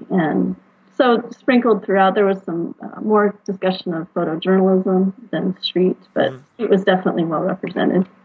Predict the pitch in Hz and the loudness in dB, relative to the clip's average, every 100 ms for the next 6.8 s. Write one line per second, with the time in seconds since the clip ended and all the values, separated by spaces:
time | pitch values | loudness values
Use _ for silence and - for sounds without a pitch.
0 | _ _ _ _ _ _ _ _ _ _ | _ _ _ _ _ _ _ _ _ _
1 | _ _ _ - - _ _ _ 175 139 | _ _ _ -20 -20 _ _ _ -4 0
2 | 220 208 151 147 131 113 107 127 165 160 | 0 0 0 2 2 0 0 0 0 0
3 | 127 101 - 117 123 117 123 117 107 _ | -2 -2 0 2 2 0 -2 -4 -8 _
4 | - - 135 123 - - 113 107 98 117 | -14 -8 -8 -8 -10 -4 -4 -2 -4 -6
5 | - 101 101 101 92 101 _ _ _ _ | -6 -12 -12 -14 -16 -20 _ _ _ _
6 | - 170 190 147 117 101 98 | -2 0 2 0 -6 -8 -10